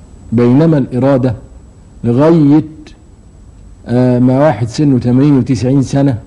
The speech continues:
قبل، لغاية لحظة الموت وهو عاوز حاجة برضه، بيبقى عاوز. عمر ما الواحد يبطل في لحظة يعوز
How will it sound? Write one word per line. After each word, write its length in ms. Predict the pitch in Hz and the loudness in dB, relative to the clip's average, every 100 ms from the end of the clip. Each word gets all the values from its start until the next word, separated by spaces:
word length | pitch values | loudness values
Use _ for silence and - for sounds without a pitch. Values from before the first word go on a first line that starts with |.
| - | -4
قبل، 320 | 143 123 127 | -4 -2 0
لغاية 560 | 131 175 190 170 160 - | 0 2 0 0 -2 -2
لحظة 420 | 147 143 135 117 | -2 -2 -4 -2
الموت 340 | 139 147 160 131 | 0 0 0 0
وهو 300 | 127 156 139 | 2 2 2
عاوز 420 | 127 175 170 120 | 2 2 2 0
حاجة 300 | - 160 139 | 0 0 2
برضه، 200 | 127 104 101 | 0 -4 -2
بيبقى 400 | 147 160 - 127 | 0 0 0 0
عاوز. 480 | 160 135 92 80 - - - - - - - - - | 2 2 -2 -10 -20 -20 -20 -20 -20 -20 -20 -16 -4
عمر 320 | 180 190 147 | 2 2 2
ما 100 | 143 | 2
الواحد 420 | 139 160 113 123 | 2 0 -2 -2
يبطل 500 | 117 135 151 - 117 | -2 -2 -4 -6 -8
في 120 | - | -4
لحظة 320 | 135 139 123 | -6 -4 -4
يعوز 560 | 117 113 131 95 - - | -4 0 -2 -2 -10 -20